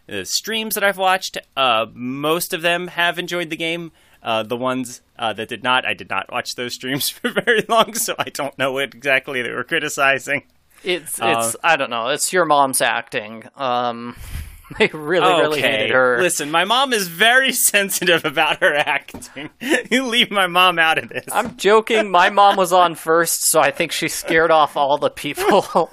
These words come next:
Speaker 2: I don't know.
Speaker 1: Oh, I think both of the moms are the stars of the game, <laughs> personally.
Speaker 2: They're the, the best actresses we have, yeah.
Speaker 1: Yeah, yeah.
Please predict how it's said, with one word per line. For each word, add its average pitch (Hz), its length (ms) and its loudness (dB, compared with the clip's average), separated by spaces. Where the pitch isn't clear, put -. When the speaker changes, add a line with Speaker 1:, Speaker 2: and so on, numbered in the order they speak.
Speaker 2:
I 180 140 0
don't 170 180 0
know. 151 180 -2
Speaker 1:
Oh, 131 720 0
I 247 220 -2
think 233 280 -4
both 156 260 -2
of 139 140 -2
the 135 80 -2
moms 127 420 -2
are 117 540 -2
the 120 120 -8
stars 120 560 -2
of 107 200 -12
the 117 40 -12
game, 113 400 -8
<laughs> 120 100 -12
personally. 143 600 -2
Speaker 2:
They're 156 160 -2
the, 147 180 0
the 151 160 -4
best 156 380 0
actresses 139 720 0
we 123 160 -4
have, 120 420 0
yeah. 120 320 -4
Speaker 1:
Yeah, 127 760 -4
yeah. 120 420 -6